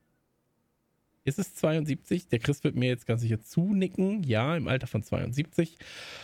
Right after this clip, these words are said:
Ähm, begehen, die begehen quasi zwei, äh, aus der Gruppe, ähm, Senizid. Das bedeutet quasi, wenn jemand, äh, alt ist, ja, äh,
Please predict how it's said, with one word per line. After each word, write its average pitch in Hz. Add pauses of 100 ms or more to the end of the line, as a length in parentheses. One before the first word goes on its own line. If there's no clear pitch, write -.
(200)
Ähm, 156
begehen, 156
die 175
begehen 151
quasi 165 (160)
zwei, 180 (380)
äh, 165
aus -
der 160
Gruppe, 170 (1300)
ähm, 139 (340)
Senizid. 151
Das 139
bedeutet 135
quasi, 131
wenn 127
jemand, 127
äh, 62 (320)
alt 190
ist, - (160)
ja, 135
äh, 120